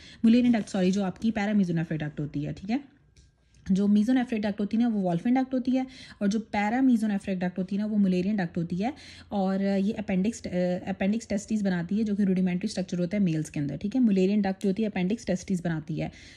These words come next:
Common midline deformity जो होती है, वो midline cleft lip है, ठीक है। midline में cleft lip जो होता है ना, ये common midline डिफॉर्मिटी है। मिडलाइन deformity सबसे ज़्यादा क्या होती है कि आपका जो दरमियान से जो लिप,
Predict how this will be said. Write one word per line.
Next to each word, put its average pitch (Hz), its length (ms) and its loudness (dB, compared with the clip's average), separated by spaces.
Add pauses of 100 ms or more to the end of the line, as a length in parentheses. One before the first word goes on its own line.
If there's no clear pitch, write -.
(140)
Common 240 420 4
midline 226 520 4
deformity 196 520 2
जो 208 120 2
होती 170 260 0
है, 214 160 2 (120)
वो - 280 8
midline 214 420 4
cleft 196 480 -4 (200)
lip 165 240 0
है, 147 160 -8 (120)
ठीक 208 140 -6
है। 226 60 2
midline 214 400 2
में 226 100 0
cleft 202 260 -4
lip 196 180 -4
जो 196 80 -2
होता 190 140 -4
है 220 60 -4
ना, 226 60 -2
ये 226 60 -2
common 196 320 0
midline 185 360 2
डिफॉर्मिटी 180 400 -2
है। 220 60 -2
मिडलाइन 202 340 0
deformity 202 380 -2
सबसे 202 260 -8
ज़्यादा 196 160 -4
क्या 190 140 -4
होती 185 160 -4
है 208 60 -6
कि 202 80 -10
आपका 190 200 -6
जो 185 120 -2
दरमियान 180 400 -2
से 202 120 -8
जो 190 60 -2
लिप, 190 180 -2